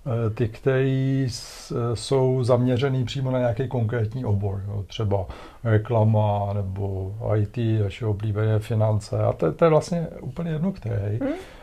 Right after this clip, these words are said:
Speaker 1: A tyhle ty jsou takzvaně srozumitelný těm, co s-, co rozumí tomu oboru. A potom jsou nějaký obecní, který vídáme, eh, napříč, eh, oborama, napříč firmama, napříč institucema.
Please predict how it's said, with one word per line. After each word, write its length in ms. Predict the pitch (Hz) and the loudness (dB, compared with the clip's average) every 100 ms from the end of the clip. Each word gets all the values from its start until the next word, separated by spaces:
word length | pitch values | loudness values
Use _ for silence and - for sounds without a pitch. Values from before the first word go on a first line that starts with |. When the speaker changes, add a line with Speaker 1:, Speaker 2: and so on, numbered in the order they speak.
| - | -14
Speaker 1:
A 300 | - 110 113 | -2 2 4
tyhle 240 | 107 131 143 | 6 8 8
ty 100 | 156 | 6
jsou 280 | 175 156 175 - - | 4 4 2 -8 2
takzvaně 480 | 131 117 127 139 147 | 4 4 4 4 4
srozumitelný 840 | 147 131 135 135 135 139 139 139 | 4 4 6 4 4 4 4 2
těm, 240 | 139 131 | 2 0
co 220 | 123 139 127 | 2 0 0
s-, 240 | - - 127 107 | -2 -4 -4 -2
co 120 | 135 | 0
rozumí 420 | 123 117 123 123 | 2 0 0 -2
tomu 280 | 110 120 131 | -2 -4 -4
oboru. 340 | 120 113 104 - | -2 -2 -4 -6
A 40 | |
potom 300 | 104 113 135 | -6 -2 -2
jsou 140 | 160 | 0
nějaký 320 | 147 143 143 165 | 2 2 0 -2
obecní, 720 | 139 113 113 - 107 98 101 | 0 0 -2 -4 -4 -4 -6
který 800 | - - 117 117 123 127 131 131 | -10 -4 -2 0 -2 -2 -2 -2
vídáme, 920 | 120 117 113 120 123 127 123 123 123 123 - - - - | -2 -2 2 4 6 6 6 6 4 0 -18 -20 -14 -4
eh, 20 | 117 117 113 113 | 0 2 2 4
napříč, 580 | 113 110 113 101 - - | 2 0 -2 -4 -6 -6
eh, 200 | 113 113 | -4 -2
oborama, 640 | 117 110 123 120 117 110 | 0 0 2 2 2 2
napříč 500 | 110 110 - 117 107 | 0 0 -2 -4 -4
firmama, 460 | - 117 113 113 110 | -2 0 0 2 2
napříč 400 | 110 107 110 120 | 0 -2 -4 -2
institucema. 760 | 107 - 113 107 - 107 104 | -4 -4 -6 -4 -2 0 0